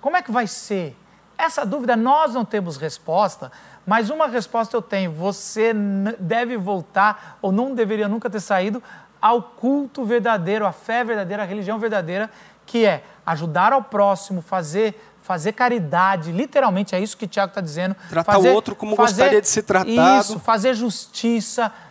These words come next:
Speaker 1: não parar de ajudar. Saiu no, no, no jornal agora que as pessoas pararam de ajudar, mas a, como teve a pausa do auxílio do governo, agora que os desempregados,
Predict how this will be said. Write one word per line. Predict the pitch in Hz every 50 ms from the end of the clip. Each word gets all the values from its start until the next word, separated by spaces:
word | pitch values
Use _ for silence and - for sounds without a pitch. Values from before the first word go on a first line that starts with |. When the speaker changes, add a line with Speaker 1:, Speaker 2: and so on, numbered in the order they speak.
| - -
Speaker 1:
não | 185 202 247 302 277
parar | - - 247 233 233 247
de | 220 247
ajudar. | 233 196 202 226 180 151 139 185 196 202 208 214 220 208 - - - -
Saiu | - - - 208 214 233 240
no, | 233 233 220
no, | 226 226 202 214 226 214 214
no | 202 214 214
jornal | 175 202 208 202 196 208 202
agora | 196 185 175 180 202 214 220
que | 214 220
as | 196
pessoas | - 220 185 - 220 196
pararam | - - 233 226 226 233 254 254 254
de | 208
ajudar, | 240 202 196 226 185 165 185 196 208 214 - - - - - _
mas | - 208 226 196
a, | 226 233 - - - - - -
como | - - 247 269 277 262
teve | - - 233 214 196 220 208 - - - - - _ -
a | - 180
pausa | - - - - 208 214 233 254 254 240 180 196 175 143 - - - -
do | 165 151 202
auxílio | 208 196 160 - - - 214 233 262 247
do | 226 214
governo, | 190 190 180 160 165 226 247 277
agora | 262 202 170 156 143 160 190 226 254 277 302 294
que | 294 -
os | 277 240 202
desempregados, | 240 214 202 226 214 - 226 202 170 170 185 202 220 208 214 220 -